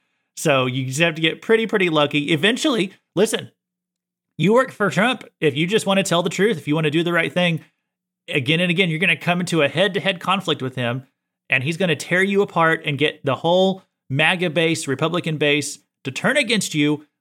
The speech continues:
label you establishment, label you a rhino, call you a deep state plant. If, or,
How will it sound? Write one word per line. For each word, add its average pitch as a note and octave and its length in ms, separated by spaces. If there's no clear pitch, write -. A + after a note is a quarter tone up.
label F#3+ 300
you G#3 180
establishment, D#3+ 760
label F#3 320
you G#3 220
a G3 60
rhino, D3+ 640
call F3 180
you G3 180
a D#3+ 60
deep D3+ 300
state - 380
plant. D#3 460
If, E3+ 220
or, B3+ 540